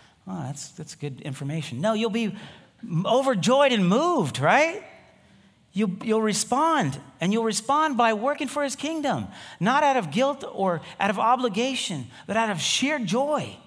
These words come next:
You'll work for his kingdom. This is our response. Ephesians two ten says, "For we are his workmanship, created in Christ Jesus for good works,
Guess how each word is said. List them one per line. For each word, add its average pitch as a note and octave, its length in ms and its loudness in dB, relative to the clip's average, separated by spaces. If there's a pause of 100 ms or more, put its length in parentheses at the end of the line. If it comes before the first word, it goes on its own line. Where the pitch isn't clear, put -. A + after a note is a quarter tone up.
(500)
You'll F#3+ 380 -2
work A3+ 440 -4
for G#3 140 -6
his E3 180 -2
kingdom. F3+ 520 -4 (1040)
This A3 260 0
is F#3+ 140 -2
our E3+ 120 4
response. D#3 440 -2
Ephesians G3 480 -2
two G#3 140 -6
ten G#3 260 -2
says, C#3 260 -4 (240)
"For E3 180 -2
we A3+ 300 0
are G3+ 200 2
his G#3+ 340 2
workmanship, F#3 680 -2 (240)
created G3 460 2
in B3 100 0
Christ G#3 380 2
Jesus D#3+ 280 -2
for F3 160 -4
good F3 200 -2
works, G#3+ 600 -4